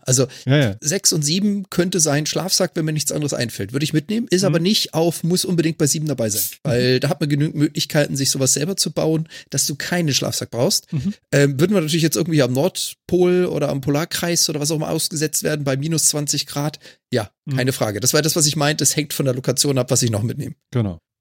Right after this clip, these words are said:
Speaker 1: Aber das wär's eigentlich auch so groß im Ganzen.
Speaker 2: Okay, okay, okay. Spannend. Spannend, spannend. Er kommt mit sechs aus. Das hat noch keiner geschafft. <laughs> Also, äh, w-, wo,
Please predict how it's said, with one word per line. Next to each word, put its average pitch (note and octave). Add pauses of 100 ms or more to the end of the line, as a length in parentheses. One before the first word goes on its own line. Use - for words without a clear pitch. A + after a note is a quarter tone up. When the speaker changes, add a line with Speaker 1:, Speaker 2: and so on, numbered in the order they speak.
(320)
Speaker 1:
Aber A2+
das - (180)
wär's D3+
eigentlich F#4
auch B2+
so C3+
groß B2
im -
Ganzen. B2+ (340)
Speaker 2:
Okay, F#2+ (140)
okay, D#3
okay. G#2+ (260)
Spannend. E2+ (520)
Spannend, A2+
spannend. G2+ (100)
Er B2
kommt -
mit A2
sechs C3
aus. F2+ (540)
Das -
hat C#3+
noch C#3+
keiner A2+
geschafft. G#2 (640)
<laughs> - (1400)
Also, D#3+ (260)
äh, E3+ (260)
w-, F3+
wo, E3